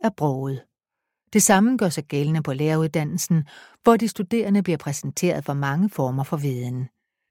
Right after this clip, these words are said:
De skal have kendskab til metoder fra forskningen og lære at inddrage forskningsrelevant litteratur, samtidig med,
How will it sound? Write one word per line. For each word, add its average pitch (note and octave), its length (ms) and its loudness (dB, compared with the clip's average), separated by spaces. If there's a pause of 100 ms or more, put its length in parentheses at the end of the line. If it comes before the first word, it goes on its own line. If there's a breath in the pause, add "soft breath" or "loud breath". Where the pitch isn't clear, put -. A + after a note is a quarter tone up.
(400)
De F#3+ 100 4
skal D#3 200 -2
have C#3+ 120 -4
kendskab E3 640 -2
til - 160 -6
metoder D#3 520 0
fra D3+ 140 -4
forskningen E3+ 760 0 (300 loud breath)
og G#3 100 6
lære G#3 260 4
at G#3 60 0
inddrage E3+ 500 0
forskningsrelevant D3+ 1000 -2
litteratur, D#3 640 -4 (420 loud breath)
samtidig A3+ 640 2
med, D3+ 260 0